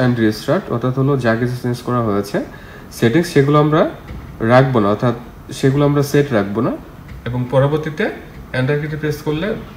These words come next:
পিসিটি restart হবে, সেই option। আর restore default হচ্ছে company তৈরি করার সময় যে সেটিংসগুলো করে দিয়ে রাখছিল, ওইটা যদি রাখতে চাই, তাহলে restore defaults করতে হবে। আর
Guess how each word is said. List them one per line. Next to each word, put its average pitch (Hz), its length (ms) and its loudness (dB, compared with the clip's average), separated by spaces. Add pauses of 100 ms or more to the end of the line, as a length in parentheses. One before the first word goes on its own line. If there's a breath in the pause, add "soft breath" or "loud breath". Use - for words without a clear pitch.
পিসিটি 147 380 -4
restart 123 420 -4
হবে, 92 200 -8 (140)
সেই 104 200 0
option। - 280 -6 (600 loud breath)
আর 113 140 4
restore 151 340 4
default 170 320 4
হচ্ছে 165 280 2
company 135 460 4
তৈরি 135 260 4
করার 139 220 2
সময় 143 260 0
যে 127 140 -2
সেটিংসগুলো 120 560 0
করে 113 260 0
দিয়ে 107 160 2
রাখছিল, 107 420 0 (440 loud breath)
ওইটা 127 240 4
যদি 165 220 0
রাখতে 165 300 2
চাই, 208 160 2
তাহলে 139 480 2 (160)
restore 135 360 2
defaults 120 340 0
করতে - 280 -4
হবে। 92 220 -6 (800)
আর 107 140 -4